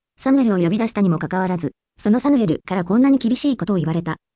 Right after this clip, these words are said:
そして結果的に彼はどうなったかというと、二十節を見ると、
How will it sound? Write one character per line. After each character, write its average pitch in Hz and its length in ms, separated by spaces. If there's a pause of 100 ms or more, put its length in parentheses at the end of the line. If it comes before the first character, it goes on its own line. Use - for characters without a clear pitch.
(400)
そ 185 120
し - 100
て 175 200
結 170 140
果 226 120
的 214 180
に 202 180
彼 226 180
は 175 200
ど 240 120
う 254 40
な 208 100
っ 175 40
た 170 100
か 180 100
と 170 80
い 160 80
う 156 80
と、 143 180 (240)
二 180 120
十 240 100
節 - 240
を 185 60
見 196 80
る 190 100
と、 - 160